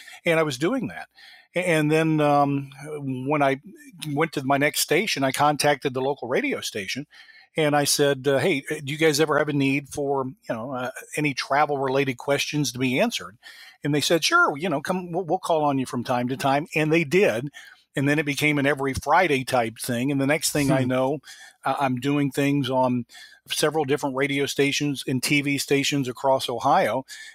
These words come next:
Speaker 1: And then, um, you know, I get hooked up with seven hundred W L W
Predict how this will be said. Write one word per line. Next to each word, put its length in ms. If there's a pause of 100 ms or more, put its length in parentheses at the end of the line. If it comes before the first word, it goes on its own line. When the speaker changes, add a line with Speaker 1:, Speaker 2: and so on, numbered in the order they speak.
Speaker 1:
And 320
then, 300
um, 220
you 180
know, 40
I 60
get 160
hooked 240
up 140
with 100
seven 240
hundred 240
W 240
L 100
W 360